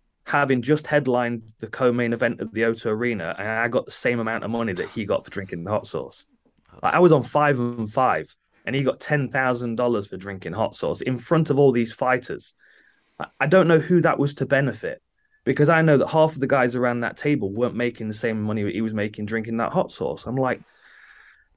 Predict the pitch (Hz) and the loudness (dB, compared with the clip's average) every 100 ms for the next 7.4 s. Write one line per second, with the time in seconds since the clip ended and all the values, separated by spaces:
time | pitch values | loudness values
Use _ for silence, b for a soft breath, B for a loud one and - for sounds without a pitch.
0 | _ - 160 160 - 151 - 165 151 175 | _ 0 2 2 0 -2 2 4 4 2
1 | 165 156 143 151 - - 170 - 127 117 | 0 0 2 2 2 2 4 4 2 2
2 | 127 120 101 98 90 98 101 98 95 92 | 2 2 -2 -2 -6 -8 -4 0 2 2
3 | 92 95 90 87 85 87 113 95 69 - | 0 -2 -4 -6 -6 -6 -2 0 -2 -6
4 | - _ _ - 113 113 117 113 107 - | -20 _ _ -2 0 0 0 -2 -6 -12
5 | _ _ _ 110 117 120 123 - 160 147 | _ _ _ -4 -2 -2 -2 0 4 6
6 | 120 143 143 113 113 104 - 107 104 - | 6 4 2 0 2 0 0 -2 -2 -2
7 | 113 98 90 104 | -2 -2 -4 -8